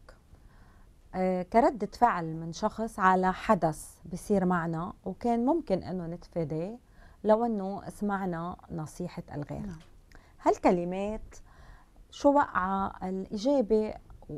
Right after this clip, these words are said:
Speaker 1: أو السلبي؟ لأن في كتير أيام أشخاص بحسوا إنه عم ننتقدهم لما نقول لهم خرجك، أو عم نتشفى فيهم، أو، آه، يعني إنه عم نشمت فيهم،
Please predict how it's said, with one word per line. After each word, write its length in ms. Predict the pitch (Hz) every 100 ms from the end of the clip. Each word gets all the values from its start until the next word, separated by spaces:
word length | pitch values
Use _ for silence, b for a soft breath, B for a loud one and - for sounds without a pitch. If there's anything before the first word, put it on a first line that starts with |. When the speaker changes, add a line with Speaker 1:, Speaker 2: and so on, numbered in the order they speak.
| - -
Speaker 1:
أو 160 | 262 262
السلبي؟ 540 | 262 - 466 254 165
لأن 180 | 175 185
في 100 | - -
كتير 120 | 233
أيام 320 | - 220 233
أشخاص 460 | 185 - 220 233 190
بحسوا 460 | 196 220 - 202
إنه 400 | - 196 196 226 254 B B B
عم 200 | 180 170
ننتقدهم 640 | 175 175 - - 190 254 381 381 - - -
لما 220 | 175 180
نقول 380 | 165 160 - 190
لهم 140 | 180 180
خرجك، 520 | - 185 165 165 - -
أو 120 | 190
عم 220 | 175 175
نتشفى 420 | 170 - 190 - 170
فيهم، 480 | - 226 247 254 - B B B B -
أو، 340 | 240 269 302 -
آه، 440 | 190 190 190 190 - - - - - - - -
يعني 480 | 135 196 196 202 -
إنه 180 | 220 147
عم 260 | 127 214
نشمت 480 | 330 - 226 214 -
فيهم، 360 | - 202 160